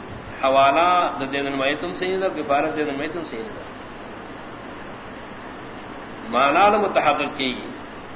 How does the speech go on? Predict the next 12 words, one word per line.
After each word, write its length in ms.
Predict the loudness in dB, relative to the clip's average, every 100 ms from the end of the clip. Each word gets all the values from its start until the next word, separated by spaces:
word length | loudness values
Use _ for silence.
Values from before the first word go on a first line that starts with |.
| -14 -10 -2
حوالے 220 | 0 2
معنی 200 | 2 2 0
سره 120 | -2
موږ 180 | -4 -4
ذکر 80 | -4
کړو۔ 260 | -4 -4 -6 -10 -12 -12 -14 -12 -14 -14 -14 -14 -8
انتقال 680 | -6 -4 -6 2 6 6 6 2
دین 220 | -2 -2
من 360 | -2 -2 -2 -2 -2
ذمة 280 | -2 -2
الى 180 | -2 -2
ذمة۔ 380 | 0 -2 -2